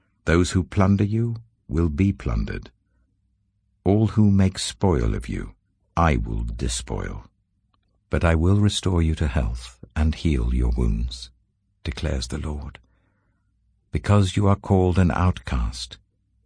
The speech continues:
Zion for whom no one cares. This is what the Lord says. I will restore the fortunes of Jacob's tents and have compassion on his dwellings.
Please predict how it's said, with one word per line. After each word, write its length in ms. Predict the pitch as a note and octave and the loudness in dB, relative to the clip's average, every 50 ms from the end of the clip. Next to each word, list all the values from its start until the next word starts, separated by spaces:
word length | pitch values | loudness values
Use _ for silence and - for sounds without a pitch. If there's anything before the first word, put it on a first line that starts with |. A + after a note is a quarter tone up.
| _ _ - | _ _ -6
Zion 680 | - A#1+ F2 E2 D#2 C2+ G#1 G1+ G1+ G1+ G1+ - G1+ - | -2 0 0 2 0 0 -2 -4 -6 -10 -10 -12 -14 -8
for 140 | - - - | -4 -4 -2
whom 280 | - E2 C#2+ B1 B1 | 0 0 0 2 2
no 160 | A#1+ A#1 A#1 B1 | 2 2 2 2
one 300 | A#1+ B1 B1 C2 C#2+ D2 | 2 2 2 0 0 -2
cares. 680 | - - - C#2+ A1 G1+ G1+ G1+ - - - - - _ _ _ _ _ _ _ _ _ _ _ _ _ _ _ _ _ _ _ _ _ _ _ _ _ | -2 -2 -2 -2 -2 -2 -6 -10 -12 -14 -16 -20 -20 _ _ _ _ _ _ _ _ _ _ _ _ _ _ _ _ _ _ _ _ _ _ _ _ _
This 300 | _ - B2 A#2 - - - - | _ -4 -4 -4 -6 -12 -6 -6
is 180 | F#2+ - - | -6 -4 -4
what 160 | F2+ F2 - | -6 -6 -6
the 100 | - D#2+ | -6 -6
Lord 320 | D2+ D#2 F#2 F#2 F2 F2 - | -2 -2 -2 -2 -2 -4 -6
says. 640 | - - - D#2 A#1+ - - - - - - - _ _ _ _ _ _ _ _ _ _ _ _ _ _ _ _ _ _ _ _ _ _ _ _ _ _ _ _ _ - - | -8 -6 -6 -4 -6 -6 -8 -10 -14 -16 -18 -20 _ _ _ _ _ _ _ _ _ _ _ _ _ _ _ _ _ _ _ _ _ _ _ _ _ _ _ _ _ -2 2
I 120 | F#2 F#2+ | 2 4
will 180 | F2 F2+ G2+ G2 | 4 4 4 4
restore 460 | F2 E2 D#2+ - - - D2+ C2+ B1 | 4 2 0 0 -2 -2 -2 -2 -2
the 100 | B1 C2 | -2 -4
fortunes 800 | - - C2+ C2 B1 - - C#2 B1 A#1+ A1+ A#1+ A#1 - - - - - | -4 -4 -6 -6 -6 -6 -6 -4 -2 -2 -2 -2 -2 -4 -8 -12 -12 -12
of 100 | - - | -12 -6
Jacob's 460 | - C#2+ B1 A1+ - - B1 - - | -4 -6 -6 -4 -6 -8 -8 -8 -10
tents 540 | - - B1+ A#1 B1 A#1 - - - - - _ _ _ _ _ _ _ _ _ _ _ | -6 -4 -4 -4 -4 -6 -8 -12 -16 -18 -20 _ _ _ _ _ _ _ _ _ _ _
and 180 | - G2+ F#2 - | -2 0 0 0
have 220 | - F2 D2+ - | 0 -2 -2 -2
compassion 560 | - - C#2 B1 B1 C2 B1+ - - C#2+ C#2 C2 | -4 -4 -4 -2 -2 -2 -2 -2 -2 -2 -2 -2
on 140 | A#1 A#1 | -2 -2
his 200 | A#1 A#1+ A1+ - | -2 -2 -2 -2
dwellings. 600 | - A#1+ A#1+ G#1 G1+ G1+ G1+ G1+ - - - - | -4 -4 -4 -4 -4 -6 -10 -12 -16 -18 -20 -20